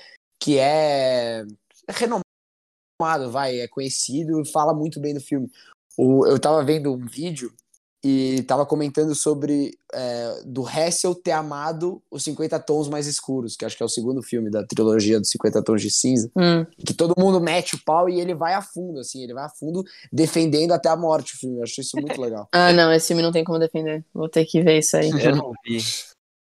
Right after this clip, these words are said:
Speaker 1: É, eu também não vi, é, tipo, não, é, é muito difícil eu perder tempo com essas coisas. Mas, mas isso é muito legal.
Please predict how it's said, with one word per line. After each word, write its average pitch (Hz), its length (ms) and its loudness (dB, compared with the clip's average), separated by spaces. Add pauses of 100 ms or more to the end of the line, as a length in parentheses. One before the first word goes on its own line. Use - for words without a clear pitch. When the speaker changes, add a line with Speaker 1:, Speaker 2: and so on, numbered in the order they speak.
(360)
Speaker 1:
É, 120 140 6
eu 190 80 8
também 147 200 6
não 160 100 4
vi, 123 260 2
é, 107 80 0
tipo, - 220 -12
não, 117 280 -6
é, 127 400 -2
é - 40 -4
muito 131 160 -2
difícil 123 320 -4
eu 113 40 -2
perder 120 280 -2
tempo 113 220 -6
com - 100 -4
essas 113 180 -4
coisas. 107 240 0 (640)
Mas, 135 800 0 (840)
mas 131 260 -2
isso 139 180 -2
é 143 40 2
muito 143 220 -4
legal. 131 420 0